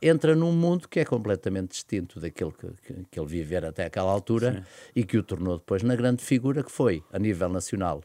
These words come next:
Speaker 1: um dos maiores atletas de sempre do nosso, do nosso país, e isso ninguém lhe vai retirar,
Speaker 2: Claro.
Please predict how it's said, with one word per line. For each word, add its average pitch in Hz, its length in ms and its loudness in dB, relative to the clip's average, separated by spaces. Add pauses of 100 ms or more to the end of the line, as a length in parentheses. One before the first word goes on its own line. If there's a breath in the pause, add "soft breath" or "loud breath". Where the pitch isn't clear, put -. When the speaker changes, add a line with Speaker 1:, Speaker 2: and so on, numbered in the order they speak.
(100)
Speaker 1:
um 87 100 -6
dos 92 220 -2
maiores 95 420 2
atletas 87 480 -6
de - 60 -14
sempre 78 340 -8
do 80 100 -14
nosso, 76 320 -12
do 80 60 -12
nosso 76 240 -10
país, 101 460 -2 (360 loud breath)
e 78 180 -8
isso - 260 -8 (100)
ninguém 87 360 -2
lhe 80 120 -6
vai 82 200 -2
retirar, 107 520 0
Speaker 2:
Claro. 82 240 -4